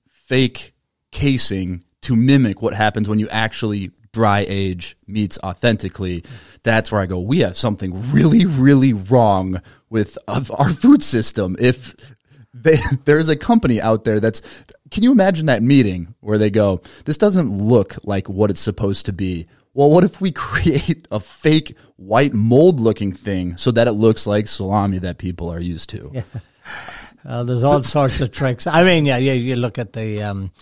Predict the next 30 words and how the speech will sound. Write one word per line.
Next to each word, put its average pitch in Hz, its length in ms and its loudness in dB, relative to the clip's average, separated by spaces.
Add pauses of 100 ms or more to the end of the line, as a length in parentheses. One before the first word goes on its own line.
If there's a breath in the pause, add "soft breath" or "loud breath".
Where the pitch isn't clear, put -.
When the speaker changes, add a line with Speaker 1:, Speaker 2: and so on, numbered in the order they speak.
(300 loud breath)
Speaker 2:
uh, 107 280 -8
at 110 100 -6
the 107 100 -10
labels 104 540 -6
that 107 160 -10
are 107 140 -6
out 104 300 -6
there 107 220 -8
on 101 200 -6
the, 104 80 -10
on 107 220 -8
the 101 80 -8
shelves, 104 600 -10
and, 101 220 -10
you 104 100 -8
know, 107 120 -8
you 104 200 -8
mentioned 110 400 -8
about 104 320 -10
the 123 60 -16
breads 107 520 -10
that 110 160 -14
can 104 140 -10
sit 113 300 -6
on 104 140 -8
a 104 40 -10
shelf 107 340 -10
for 101 380 -14
a 113 160 -12
month. 113 460 -6